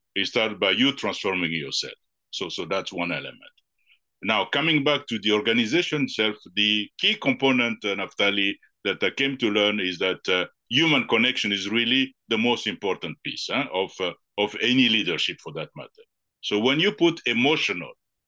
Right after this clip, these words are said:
uh, a connection at your foundation, then you're beginning to discover what people are really capable of. You, you in fact create the foundation, uh, for confidence that could lead to new and exciting things, huh? Uh, for people, for the company, and for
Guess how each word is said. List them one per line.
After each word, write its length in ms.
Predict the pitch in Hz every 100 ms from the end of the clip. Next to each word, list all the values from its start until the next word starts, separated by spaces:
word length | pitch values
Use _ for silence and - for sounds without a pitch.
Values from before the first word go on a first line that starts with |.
| _ -
uh, 160 | 90 87
a 100 | 92
connection 560 | 110 113 127 - 101
at 180 | 92 -
your 120 | 90
foundation, 720 | - 107 107 143 135 135 131 - _ _
then 320 | - 143 175 170
you're 160 | 139
beginning 460 | 113 113 120 127 120
to 240 | 113 110 104 - _
discover 400 | 107 110 - 117
what 260 | 101 101 -
people 300 | 139 131 104
are 100 | 90
really 240 | 107 120 107
capable 460 | 104 87 80 -
of. 180 | - - _ _ _ _
You, 80 | 90
you 300 | 98 101 104
in 80 | 95
fact 260 | 113 117
create 600 | - 110 104 123 143 135 - _ - _
the 140 | 101
foundation, 840 | 95 117 113 113 143 - 139 135 135 _ _
uh, 180 | - 90
for 180 | 82 87 -
confidence 760 | 131 131 123 120 120 120 - _ _ -
that 220 | 113 -
could 160 | 117
lead 240 | 127 175 170
to 140 | 151
new 360 | 147 160 196 180
and 200 | 151 135
exciting 540 | 127 - 156 151 135
things, 340 | 135 139 - -
huh? 200 | 135 185 - _ _
Uh, 300 | - 110 104
for 240 | 98 110 92
people, 540 | 175 180 156 151 151
for 160 | - -
the 120 | 202
company, 540 | - 156 - 127 139
and 160 | 117 107
for 120 | 107